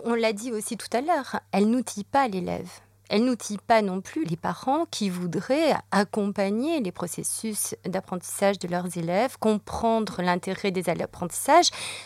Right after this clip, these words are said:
puisqu'elle ne donne pas les différentes dimensions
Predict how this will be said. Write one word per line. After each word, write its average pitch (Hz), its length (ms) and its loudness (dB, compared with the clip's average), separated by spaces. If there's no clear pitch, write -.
puisqu'elle 220 1160 0
ne 196 120 0
donne 185 440 -2
pas 311 420 4
les 190 200 0
différentes 190 600 -2
dimensions 202 800 -2